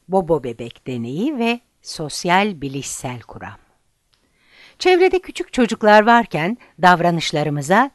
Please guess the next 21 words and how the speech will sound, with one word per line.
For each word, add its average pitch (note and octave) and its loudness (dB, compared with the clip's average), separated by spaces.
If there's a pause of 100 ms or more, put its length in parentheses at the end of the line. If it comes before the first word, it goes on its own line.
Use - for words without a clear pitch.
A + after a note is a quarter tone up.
dikkat C3 -6
etmeliyiz. F#2 -16 (680)
Sağduyu C3+ -8
bunu A3 4
gerektirir. - -8 (420)
Çünkü F#3 -6
çocuklar G#3 -2 (260)
kötü G3 -6
davranışları D#3+ -2
örnek D3 -6
alabilir. B2 -12 (540)
Mesela A3+ 2 (260)
okul D#4 -2
öncesi E3+ -2
dönemde C#3+ -4 (340)
kullanmamaları F#3 2
gereken D3 -4
bir D#3 -10
iki - -14
kelime D3+ -8
öğrenebilirler. D#3 -8